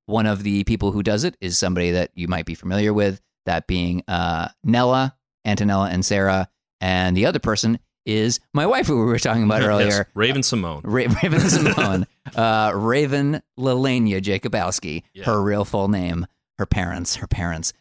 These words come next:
Speaker 1: But,
Speaker 2: Yeah.
Speaker 1: uh, they do this podcast. It's called Apocalypse Book Club. I mean, it's got nothing in common with ours except for the obvious fact that they're
Speaker 2: But,
Speaker 1: both
Speaker 2: you know, Halloween's coming up.
Speaker 1: they're
Speaker 2: So
Speaker 1: both
Speaker 2: if you wanna,
Speaker 1: amazing,
Speaker 2: yeah.
Speaker 1: amazing good shows. Uh, so if you wanna give it a shot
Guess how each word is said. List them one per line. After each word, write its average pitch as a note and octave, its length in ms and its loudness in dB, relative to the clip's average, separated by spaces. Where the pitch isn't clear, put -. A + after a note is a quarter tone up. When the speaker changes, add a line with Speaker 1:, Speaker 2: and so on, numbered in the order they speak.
Speaker 1:
But, G#2 400 -2
Speaker 2:
Yeah. A#2+ 80 0
Speaker 1:
uh, - 20 2
they A#2+ 160 0
do B2 220 2
this A#2+ 160 0
podcast. A#2 320 0
It's G#2+ 160 -6
called G2+ 160 -4
Apocalypse G2+ 400 -6
Book C#3 200 -6
Club. C3 320 0
I F#2+ 140 0
mean, G2 180 0
it's F#2+ 220 -4
got - 140 -4
nothing G#2+ 280 0
in G#2 80 2
common G2+ 420 0
with G2+ 320 -2
ours G2 340 0
except C3 320 -2
for G2 160 -6
the G2+ 220 -4
obvious F#2+ 320 -4
fact F#2 220 -4
that F2+ 100 -8
they're G#2+ 80 -4
Speaker 2:
But, G#2+ 80 -2
Speaker 1:
both F#2 140 -4
Speaker 2:
you G2 60 -10
know, F2 120 -10
Halloween's A#2 400 -4
coming C#3+ 240 -6
up. D#3+ 160 -2
Speaker 1:
they're A#2+ 80 0
Speaker 2:
So G#2+ 120 0
Speaker 1:
both C#3+ 140 4
Speaker 2:
if A2 60 2
you G#2+ 80 0
wanna, A2+ 140 2
Speaker 1:
amazing, G#2+ 680 2
Speaker 2:
yeah. G#2 140 4
Speaker 1:
amazing G#2 400 2
good G2+ 220 -2
shows. G2 580 0
Uh, G2 240 0
so A2+ 140 -2
if G#2 100 -4
you A#2+ 80 0
wanna C#3 220 0
give C3+ 160 -2
it C#3 60 -2
a - 20 -2
shot G#2+ 360 0